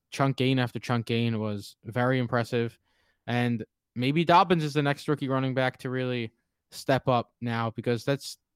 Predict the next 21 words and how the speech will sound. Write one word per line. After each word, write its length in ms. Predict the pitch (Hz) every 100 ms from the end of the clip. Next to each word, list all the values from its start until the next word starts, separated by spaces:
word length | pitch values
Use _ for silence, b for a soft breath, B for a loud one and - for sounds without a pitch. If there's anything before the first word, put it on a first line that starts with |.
| _ -
that 180 | 131 -
tends 300 | 156 156 -
to 220 | - 151
happen. 360 | 147 165 - 101
The 80 |
rookie 260 | 110 123 131
running 200 | 135 135
backs 280 | 135 131 -
tend 200 | - 131
to 80 | 131
get 200 | 131 107
bigger 220 | 123 117
roles 300 | 120 120 117
as 200 | 90 120
the 100 | 117
season 300 | 117 127 117 113
progresses, 540 | 117 120 120 127 110
as 200 | 104 110
they 140 | - 110
get 200 | 120 101
more 300 | 113 113